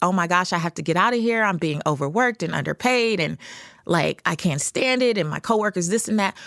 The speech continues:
So why would you hold on to things that represent a season that no longer serves you?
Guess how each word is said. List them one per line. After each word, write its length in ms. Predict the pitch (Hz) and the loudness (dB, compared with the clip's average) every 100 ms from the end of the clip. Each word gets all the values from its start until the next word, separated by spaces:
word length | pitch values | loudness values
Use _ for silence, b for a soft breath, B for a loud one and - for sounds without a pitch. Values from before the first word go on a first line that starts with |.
| B | B
So 160 | - 220 | 0 2
why 240 | 202 214 | 4 2
would 160 | 262 233 | 0 0
you 100 | 214 | 0
hold 280 | 202 208 | 0 2
on 180 | 190 214 | 0 0
to 140 | 233 190 | -2 -2
things 260 | 175 165 156 | -2 0 0
that 160 | 160 | 0
represent 640 | 170 175 175 160 165 151 - | 0 0 -2 0 -2 -2 -4
a 80 | 156 | -4
season 420 | - 175 170 175 | 0 -2 0 -2
that 140 | 156 | -2
no 120 | 156 151 | -2 -2
longer 280 | 147 147 | -2 -2
serves 400 | 147 139 139 139 | -4 -4 -4 -4
you? 200 | - 165 | -6 -8